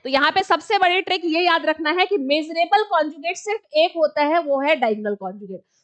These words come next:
तो जब भी एग्जाम में आएगा कि मेजरेबल कौन सा है, कौन सा मेजर किया जा रहा है हेल्थ केयर प्रोवाइडर के द्वारा, तो आप बोलोगे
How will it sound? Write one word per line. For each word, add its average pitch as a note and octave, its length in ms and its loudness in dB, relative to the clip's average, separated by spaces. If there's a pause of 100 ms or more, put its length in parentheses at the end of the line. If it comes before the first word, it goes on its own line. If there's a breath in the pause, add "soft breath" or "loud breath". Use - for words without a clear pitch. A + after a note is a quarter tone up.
तो A3 60 -12
जब C4 180 -2
भी G4+ 160 2
एग्जाम D#4 380 0
में F#4+ 140 -2
आएगा D#4 400 4
कि - 380 -8
मेजरेबल D#4 640 2
कौन D#4+ 200 2
सा E4 140 0
है, D#4 100 4
कौन D4+ 260 2
सा G4+ 180 2
मेजर D4+ 440 -2
किया E4 280 0
जा C#4+ 180 2
रहा D#4 120 4
है C4+ 200 -2
हेल्थ F#4+ 160 2
केयर F4+ 200 2
प्रोवाइडर C#4 480 0
के C#4+ 160 -2
द्वारा, C4 300 2
तो - 360 -12
आप D4 200 4
बोलोगे C#4+ 400 2